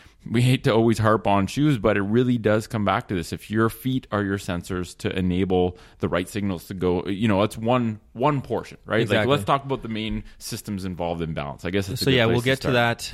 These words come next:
Speaker 2: that. Um, we'll get to the feet in a second. That would be more of the involved in proprioception.
Speaker 1: Yeah.
Speaker 2: And
Speaker 1: So the
Speaker 2: picking
Speaker 1: three
Speaker 2: feet back up
Speaker 1: systems.
Speaker 2: from the
Speaker 1: So
Speaker 2: ground.
Speaker 1: you
Speaker 2: So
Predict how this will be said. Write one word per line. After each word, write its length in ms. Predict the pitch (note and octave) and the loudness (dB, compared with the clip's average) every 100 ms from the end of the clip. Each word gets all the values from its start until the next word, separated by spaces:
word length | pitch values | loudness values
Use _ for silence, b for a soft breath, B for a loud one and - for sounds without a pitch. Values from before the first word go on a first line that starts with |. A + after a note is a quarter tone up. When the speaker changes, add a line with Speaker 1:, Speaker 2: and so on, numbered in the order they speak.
| - | -8
Speaker 2:
that. 40 | |
Um, 480 | A#2 G#2 F#2+ F#2+ F#2 - | -6 -4 -4 -6 -10 -4
we'll 160 | C3 | 0
get 140 | C3 - | 0 0
to 100 | B2+ | -2
the 80 | |
feet 280 | A2+ B2 A2 | -2 -2 -4
in 180 | A2 A2 | -4 -8
a 80 | G2+ | -4
second. 400 | A2+ G#2 A2+ A2+ | -2 -2 -2 0
That 120 | A#2 | 2
would 120 | A#2+ | 2
be 100 | B2 | 2
more 220 | A#2 A2+ | 2 0
of 140 | A2 G#2 | 0 0
the 220 | G#2+ G2 B B B B B - | -4 -4 B B B B B -8
involved 280 | B2 A#2+ A2+ | 0 0 0
in 80 | |
proprioception. 840 | G#2+ A#2+ A2 A2 G#2 G#2 G#2 B2+ C#3 - | 0 0 0 -2 -2 -4 -6 -10 -12 -8
Speaker 1:
Yeah. 160 | G2 F2+ - _ _ _ _ - - | -6 -6 -8 _ _ _ _ -16 -12
Speaker 2:
And 200 | - A2 | -6 -4
Speaker 1:
So 100 | G#2+ | 2
the 40 | A2+ | 2
Speaker 2:
picking 140 | B2 | 2
Speaker 1:
three 140 | A#2+ B2+ | 4 4
Speaker 2:
feet 80 | |
back 100 | G#2+ | 4
up 60 | G#2 | 2
Speaker 1:
systems. 180 | G#2+ E2+ | 0 -4
Speaker 2:
from 80 | G#2 | -4
the 60 | |
Speaker 1:
So 40 | G2+ | -4
Speaker 2:
ground. 140 | G2+ | 0
Speaker 1:
you 40 | |
Speaker 2:
So 60 | G2+ | 2